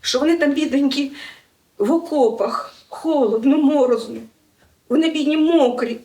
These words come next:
голі, босі. Бо так воно і є. Обірвався бідненький і нема підмоги. Я понімаю це все.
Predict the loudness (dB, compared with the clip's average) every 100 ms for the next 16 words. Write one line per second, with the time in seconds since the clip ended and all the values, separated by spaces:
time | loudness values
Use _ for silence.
0 | _ -20 _ 2 4 4 2 0 -2 -2
1 | -8 -16 _ _ _ _ _ _ -2 0
2 | 0 2 2 2 2 0 0 -2 -2 -16
3 | _ _ _ -2 0 2 0 0 -4 -4
4 | -2 -2 -4 -4 -4 -6 -8 -10 -4 0
5 | 0 0 0 2 4 2 -2 -8 -14 _
6 | _ -6 0 0 0 4 6 6 4 0
7 | 0 -2 -2 -6 -6 -6